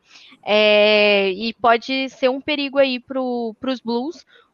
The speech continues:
O Lucas Moura que tá voltando aí aos poucos a ter um futebol bom, a conseguir esse espaço nesse elenco do Tottenham.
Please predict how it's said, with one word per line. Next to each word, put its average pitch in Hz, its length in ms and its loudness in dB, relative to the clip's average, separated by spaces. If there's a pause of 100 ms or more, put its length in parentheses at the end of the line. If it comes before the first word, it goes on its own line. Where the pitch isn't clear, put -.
O 226 80 -4
Lucas 233 300 -2
Moura 233 260 2
que - 100 -12
tá 233 560 2 (420)
voltando 269 580 0
aí 247 120 2
aos 254 200 -2
poucos 233 280 -4
a 233 80 0
ter 233 140 -8
um 226 80 -8
futebol 214 420 -6
bom, 226 580 -2
a 214 120 0 (160)
conseguir 214 380 -10
esse - 180 -14
espaço 220 480 0
nesse 208 200 -10
elenco 202 260 -8
do 190 100 -12
Tottenham. 226 800 0